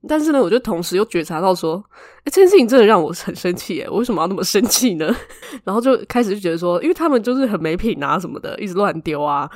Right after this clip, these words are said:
什么的。但是想想又突然觉得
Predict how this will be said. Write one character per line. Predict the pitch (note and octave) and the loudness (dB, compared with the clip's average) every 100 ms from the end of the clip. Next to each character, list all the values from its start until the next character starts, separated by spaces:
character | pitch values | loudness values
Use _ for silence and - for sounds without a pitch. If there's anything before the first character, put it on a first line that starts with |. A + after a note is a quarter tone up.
| - | -20
什 | - - | -18 -14
么 | - | -12
的。 | - - - - _ - | -12 -14 -18 -20 _ 0
但 | D#4+ | 4
是 | F4+ | 4
想 | A#3+ F#3 | 4 2
想 | A3+ E3 | 4 2
又 | - B3+ | 2 0
突 | |
然 | A#3 F3 | 0 -2
觉 | E3+ | 0
得 | E3 D#3 - | 0 -2 -6